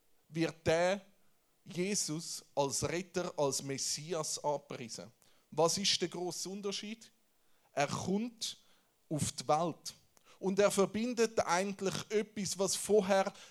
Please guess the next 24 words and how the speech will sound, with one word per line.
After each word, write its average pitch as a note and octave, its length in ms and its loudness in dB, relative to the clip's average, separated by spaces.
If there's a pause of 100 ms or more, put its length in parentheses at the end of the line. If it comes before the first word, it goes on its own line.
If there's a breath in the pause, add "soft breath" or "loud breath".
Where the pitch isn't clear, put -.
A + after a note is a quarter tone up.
ganz F#3+ 280 6
speziell G3 600 0
war. G3 300 -2
Vorher G#3 540 4
hat G3 240 0
man F#3+ 140 4
an E3+ 200 2
einen D3 180 -4
Gott - 400 4
geglaubt, E3 460 0 (220 loud breath)
wo F3 180 4
irgendwo A3 720 0 (220 soft breath)
im E3+ 180 -2
Himmel G#3+ 460 6
ist, A#3+ 300 -4 (260 loud breath)
heilig, G#3 680 -2
weit G3+ 520 2
weg - 340 2
ist. - 360 -2 (380 soft breath)
Und F#3+ 260 0
plötzlich G#3+ 420 4
kommt G#3 320 0
der F3 120 4
Jesus, G#3 920 0